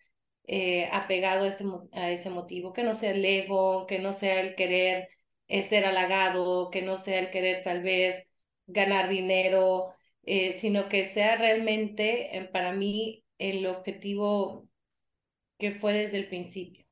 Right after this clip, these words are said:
que fue ayudar a personas a encontrarse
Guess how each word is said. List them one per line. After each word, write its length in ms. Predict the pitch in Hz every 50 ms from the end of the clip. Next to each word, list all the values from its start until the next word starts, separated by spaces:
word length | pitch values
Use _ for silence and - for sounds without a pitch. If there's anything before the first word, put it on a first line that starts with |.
| _ _
que 140 | - - 196
fue 320 | 196 - - 196 196 202 202
ayudar 420 | 202 202 202 196 185 190 190 190
a 140 | 196 190 -
personas 640 | 196 190 - - 196 190 190 185 185 196 196 - - - - - _ _ _ _ _ _
a 320 | 208 214 226 240 269 294 311 - - -
encontrarse 1120 | - 202 208 202 202 185 185 - 196 190 185 185 - 196 196 196 196 190 190 190 - _